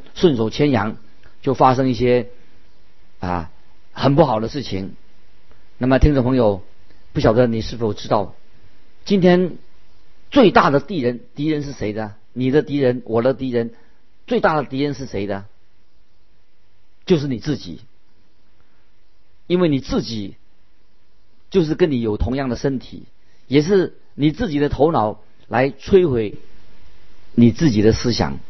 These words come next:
你用你自己的手来做你的工，所以这个自己就是你的敌人，他会危害你胜过于别人，任何人胜不过你自己。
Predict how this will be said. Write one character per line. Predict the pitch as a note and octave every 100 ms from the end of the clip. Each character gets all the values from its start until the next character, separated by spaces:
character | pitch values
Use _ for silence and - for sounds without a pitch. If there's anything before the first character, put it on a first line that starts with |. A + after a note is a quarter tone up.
| - - - - - - - - - -
你 | C#3+
用 | G3+ F3+
你 | C#3
自 | A#2+ F#3
己 | C3+
的 | D3
手 | - G2+ G2 - - - - -
来 | B2 C#3
做 | F3 C3
你 | G#2+
的 | G#2+
工， | G#2+ B2+ B2+ - - - - - - - -
所 | G3
以 | F#3+
这 | - F#3
个 | F#3 C3+ -
自 | - A#3
己 | - A2+
就 | C#3
是 | C#3+
你 | A2
的 | G#2+ A2+
敌 | B2 B2+
人， | A2 G#2+ - - - - - -
他 | - F#3+
会 | F3 D3+ - -
危 | A2+ D3+ F3
害 | E3+ B2+
你 | G#2
胜 | F#2 - F3 D3
过 | C3+
于 | G#2+ G#2 A2 - -
别 | A#2
人， | A2 G2 G2
任 | G3 B2+
何 | B2+
人 | G2+ G2+ - -
胜 | - D3
不 | C#3+
过 | C3 A2+
你 | F#2+
自 | F#2 B2+
己。 | - -